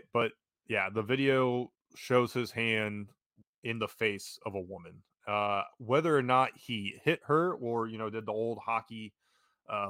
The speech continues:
face wash where he's just trying to instigate something here remains to be seen.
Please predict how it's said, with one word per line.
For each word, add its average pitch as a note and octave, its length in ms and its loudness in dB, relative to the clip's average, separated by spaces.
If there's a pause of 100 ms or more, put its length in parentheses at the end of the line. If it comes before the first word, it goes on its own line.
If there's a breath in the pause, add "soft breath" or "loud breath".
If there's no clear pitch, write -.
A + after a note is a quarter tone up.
(140)
face B2+ 280 4
wash B2 320 6
where G#2+ 180 -2
he's G2+ 140 -6
just G#2+ 160 -12
trying G#2+ 360 0
to G2+ 120 -4 (100)
instigate A#2+ 540 -2
something A2+ 380 -2
here A2 360 -4 (640)
remains B2 720 0
to - 120 -12
be B2+ 280 -4
seen. E3+ 720 -4